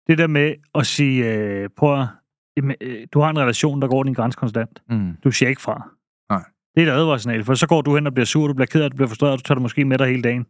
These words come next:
Speaker 2: Mm.
Speaker 1: Og så sidder man bagefter og tænker, "Jamen, hvorfor kan jeg ikke, øh, hvorfor har jeg det ikke godt?"
Speaker 2: Ja.
Speaker 1: Jamen, hvis du har, øh, ti mennesker i dit liv, der er sådan, og du er altid tilbagetrækker, du er altid isolerer dig, du er altid lader være med det her også.
Speaker 2: Ja, du byder ikke ind med noget.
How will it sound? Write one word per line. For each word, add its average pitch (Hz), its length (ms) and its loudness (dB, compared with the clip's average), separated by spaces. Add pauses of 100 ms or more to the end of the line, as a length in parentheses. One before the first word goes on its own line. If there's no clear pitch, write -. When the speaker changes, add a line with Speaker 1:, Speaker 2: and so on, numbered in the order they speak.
Speaker 2:
Mm. 131 60 -20 (840)
Speaker 1:
Og 147 120 0
så 165 120 0
sidder 180 200 2
man 151 160 0
bagefter 156 300 2
og 131 40 -4
tænker, 139 240 0
"Jamen, 113 200 -2
hvorfor 131 220 0
kan 135 200 -2
jeg 131 80 2
ikke, 143 160 -2
øh, 107 380 -2
hvorfor 127 240 0
har 135 100 0
jeg 131 80 -4
det 127 60 0
ikke 135 100 -2
godt?" 135 280 -2 (200)
Speaker 2:
Ja. 107 60 -16 (880)
Speaker 1:
Jamen, 117 160 -8
hvis 107 160 -6
du 113 160 0
har, 151 320 2
øh, 101 300 -2
ti 180 200 0
mennesker 147 320 2
i - 40 2
dit 117 80 -4
liv, 147 160 0
der 135 80 2
er 131 100 2
sådan, 135 320 -2 (220)
og 127 100 0
du 120 40 4
er 113 40 4
altid 147 240 0
tilbagetrækker, 123 540 0
du 117 80 0
er 120 60 4
altid 151 240 0
isolerer 127 360 0
dig, 131 160 -2
du 131 60 4
er 123 80 4
altid 147 400 -2 (100)
lader 135 180 2
være 143 260 0
med 135 100 -4
det 123 80 0
her 123 80 0
også. 120 240 -4
Speaker 2:
Ja, 87 40 -6
du 92 60 -8
byder 113 240 0
ikke 135 120 0
ind 180 100 2
med 156 80 2
noget. 131 180 -2